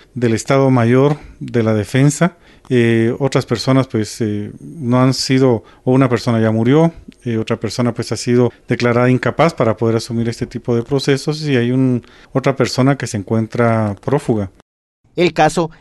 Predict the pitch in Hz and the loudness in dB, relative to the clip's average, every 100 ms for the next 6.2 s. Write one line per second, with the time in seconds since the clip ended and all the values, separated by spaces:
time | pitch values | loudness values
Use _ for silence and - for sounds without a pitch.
0 | - 147 - 190 175 175 175 185 156 139 | -4 -2 2 0 2 0 0 0 0 0
1 | 160 139 135 143 175 190 165 180 156 156 | -2 0 -2 0 0 0 -4 -4 -2 0
2 | 202 226 196 - 131 120 202 240 - 208 | 0 2 0 -4 -6 -2 0 0 0 -2
3 | 170 226 233 - 143 175 165 180 - 135 | 0 0 -2 -2 -4 -4 -6 -6 -4 -4
4 | 123 135 156 165 190 185 202 - - - | 0 0 0 2 0 2 -2 -2 -20 -4
5 | 143 143 127 131 170 165 151 147 - - | 2 2 2 2 2 2 2 2 2 2
6 | 208 165 | 2 2